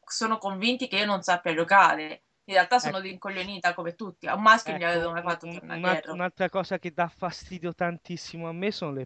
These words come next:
Speaker 1: Sono
Speaker 2: persone
Speaker 1: le
Speaker 2: che
Speaker 1: donne che se la approfittano. <laughs>
Speaker 2: No, no, no, no, sono quei tizi che pretendono sempre di tornare indietro e poi quando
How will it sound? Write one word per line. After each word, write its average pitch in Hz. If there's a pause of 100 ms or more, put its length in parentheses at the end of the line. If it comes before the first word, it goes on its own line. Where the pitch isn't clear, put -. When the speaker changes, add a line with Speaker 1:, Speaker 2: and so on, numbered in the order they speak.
Speaker 1:
Sono 285
Speaker 2:
persone -
Speaker 1:
le 262
Speaker 2:
che -
Speaker 1:
donne 233
che 208
se 214
la 202
approfittano. 196
<laughs> -
Speaker 2:
No, 269
no, 254
no, 220
no, 202
sono 220
quei 247
tizi 277
che 165
pretendono 170
sempre 247
di 247
tornare 147
indietro 131
e 190
poi 277
quando 147